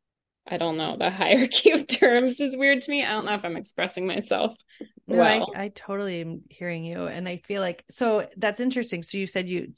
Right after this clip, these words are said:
Speaker 2: on that post, I mean, I think you led with a question, right? Like, did you get some feedback from people who are, um, looking with, looking for something different? Did you get feedback on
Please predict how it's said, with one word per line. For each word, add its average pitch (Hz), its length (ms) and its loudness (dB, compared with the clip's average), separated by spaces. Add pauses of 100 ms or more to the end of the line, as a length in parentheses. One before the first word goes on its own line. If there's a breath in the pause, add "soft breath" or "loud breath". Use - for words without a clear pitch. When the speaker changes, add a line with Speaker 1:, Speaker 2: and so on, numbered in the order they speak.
Speaker 2:
on 185 180 0
that 170 160 -4
post, 226 540 0
I - 60 -10
mean, 170 300 -4 (380)
I 185 80 -6
think 208 240 -6
you 185 100 -6
led 190 240 2
with 180 140 -4
a 156 60 -8
question, 147 480 -8
right? 170 260 -4
Like, 175 220 -6 (340 loud breath)
did 214 220 6
you 202 100 0
get 160 260 -4
some 240 160 -2
feedback 285 460 -2
from 285 160 -4
people 269 400 -4
who 262 240 0
are, 254 160 -2 (140)
um, 214 640 -6 (760)
looking 208 380 -6
with, 220 240 -4 (800)
looking 214 360 -6
for 202 320 -2
something 196 400 -8
different? 226 460 -4
Did 202 140 -8
you 196 80 -12
get 190 200 -10
feedback 190 540 -6
on 180 480 -8